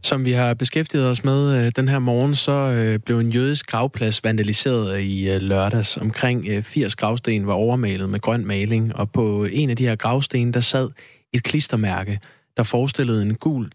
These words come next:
davidsstjerne med påskriften Jude, altså ligesom de stjerner, jøderne fik, øh, syet på deres tøj i, øh, i Nazi-Tyskland. Det klistermærke dukkede op, øh,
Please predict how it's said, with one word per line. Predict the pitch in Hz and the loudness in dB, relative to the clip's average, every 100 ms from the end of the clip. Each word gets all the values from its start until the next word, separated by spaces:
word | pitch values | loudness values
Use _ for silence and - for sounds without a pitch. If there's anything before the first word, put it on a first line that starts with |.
| - | -2
davidsstjerne | 113 123 123 - 101 98 101 | 0 2 0 0 -2 0 0
med | 104 104 | 0 0
påskriften | 101 120 117 - 107 - - 98 | 0 -2 -2 0 -4 -2 -4 -2
Jude, | 104 120 120 135 107 98 | -2 -2 0 0 -2 -4
altså | 107 - 104 - - _ - | -6 -4 -6 -6 -18 _ -4
ligesom | 135 120 | 0 2
de | 120 | 0
stjerner, | 113 113 104 117 | 0 0 2 2
jøderne | 107 113 127 123 | 4 2 2 0
fik, | 107 101 - | 0 -4 -2
øh, | 90 | -2
syet | - 104 | 0 0
på | 104 | 0
deres | 95 95 | -2 -2
tøj | - 107 113 | 0 0 0
i, | 110 104 | -2 -2
øh, | 98 95 | -2 0
i | 107 | 0
Nazi-Tyskland. | 104 104 - - 104 - 90 - - - - - - - | 2 2 -2 -4 -4 -4 -6 -8 -16 -12 -12 -12 -14 -4
Det | 151 147 | -4 0
klistermærke | 175 151 123 117 120 | -2 0 0 0 0
dukkede | 120 107 107 | 0 2 2
op, | 123 - | 0 0
øh, | 113 101 | 0 2